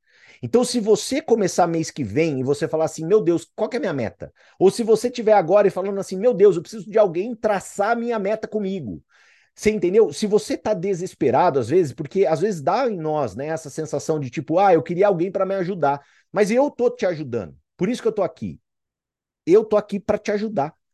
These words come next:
Qual que é a tua meta? O plano de carreira. É essa a sua meta. Então, por exemplo, se você se tornou influenciador,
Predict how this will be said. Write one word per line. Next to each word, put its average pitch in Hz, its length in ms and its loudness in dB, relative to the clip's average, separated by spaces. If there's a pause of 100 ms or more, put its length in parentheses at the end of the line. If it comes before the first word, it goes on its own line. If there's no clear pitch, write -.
(380)
Qual 277 400 2
que 208 260 -2
é 175 240 -2 (100)
a 170 120 -4
tua 139 500 -4 (160)
meta? 151 600 -6 (1300)
O 330 80 -2
plano 190 500 0 (120)
de 151 300 -2 (160)
carreira. 196 520 -6 (960)
É 254 80 -2
essa 285 300 -2
a 170 40 -12
sua 143 160 -8
meta. 85 220 -12 (1600)
Então, 233 220 4
por 277 100 6
exemplo, 160 400 4
se 190 120 -4
você 196 420 -2
se 220 160 -12
tornou 151 360 0
influenciador, 120 1120 -2